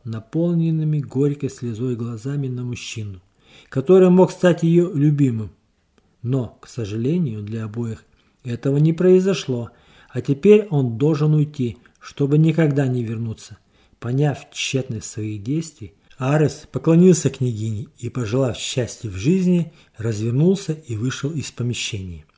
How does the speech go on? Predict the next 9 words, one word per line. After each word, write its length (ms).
Ирина 460
оставалась 560
одна 500
и 80
какое-то 460
время 380
стояла, 560
словно 440
оглушенная. 800